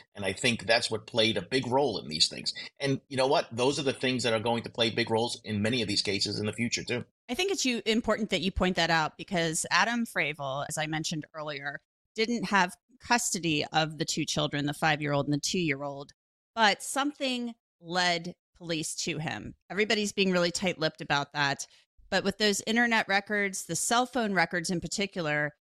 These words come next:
Speaker 2: obviously they were able to pinpoint where Madeleine's remains were, were dumped. So it sounds like to me when they're saying, you know, "Throughout the course of the investigation, we found this location," it sounds like it's probably was cell phone data that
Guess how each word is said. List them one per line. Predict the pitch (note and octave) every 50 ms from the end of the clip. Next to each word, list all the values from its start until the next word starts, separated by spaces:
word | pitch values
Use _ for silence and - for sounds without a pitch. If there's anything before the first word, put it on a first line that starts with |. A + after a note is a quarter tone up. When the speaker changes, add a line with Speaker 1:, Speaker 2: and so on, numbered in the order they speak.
| _ _ _ _ _ _ _ _ _ _
Speaker 2:
obviously | G3+ G#3 G#3+ A#3 A3 G#3+ G#3+ - - G3+ F#3 F3 E3+ E3 E3 D#3+
they | D3 E3 F3+ F3
were | F3 F3
able | C#3+ D#3 F3 E3 E3+ D#3+
to | E3 D#3
pinpoint | - - F#3+ F3 E3 E3+ - - F3 E3 D#3 D#3 D3 - - D#3
where | E3+ E3 D#3+ D#3 D#3 D3+ D3+ D3 - -
Madeleine's | - E3 D3+ C#3 C#3+ D3 D3 D3+ D3 D3 D3 C3+ - D#3+
remains | D3+ C#3+ C#3+ C#3 C3+ C3+ C3+ C3+ - - - - _
were, | A#2+ D#3 D#3+ D3+ C#3 C3+ C3 A#2+ - _ _ _ _ _ _
were | - E3 D#3 D#3+
dumped. | D3 - E3 D#3 B2 - B2+ - - -
So | - - G#3 F#3 F3
it | E3+ - F#3 -
sounds | - C#4 C#4+ E4 F4+ D#4+
like | - A3+ F#3+ - -
to | - G3+
me | F3+ F#3 F#3+ G3+ F#3 D#3+
when | D3+ D3+ D3+
they're | D#3+ E3 F3
saying, | F3 - - F3 E3 D#3 D#3 D#3
you | D3+ D3+
know, | D#3 D3 C#3+
"Throughout | - - C#3 C3+ D#3+
the | - E3
course | - - F3 D#3+ - -
of | D#3 D3+
the | D#3 D3
investigation, | C#3 C#3+ D3+ D3+ D3 - - E3 - E3+ F#3 F#3+ F#3 - F3+ E3+ E3 D#3+ D#3+ - - _ _ _ _ _
we | _ F3+ E3 D3+ C#3 C#3 C#3+
found | - - F3+ E3 D#3+ D#3
this | D3 C#3+ - -
location," | D#3+ D3 C#3 - - - A3+ A3 G#3 - - F3+ D#3 C#3+ C#3+ C3+ - - _ _ _ _ _ _ _
it | - -
sounds | - - A#3 A#3 G#3+ A3+
like | G3 F#3 - -
it's | - - F3+ - - -
probably | - _ - - G#3+ F#3 F#3+ E3 E3+ E3
was | D3 D#3+ D#3+ D#3 C#3+ -
cell | - F3 D#3 D3+
phone | - - D#3 D3 C#3
data | C3 C3+ C3+ C3 B2 C3 B2+ C3 A#2+
that | F#2 C#3 B2+ A#2+ -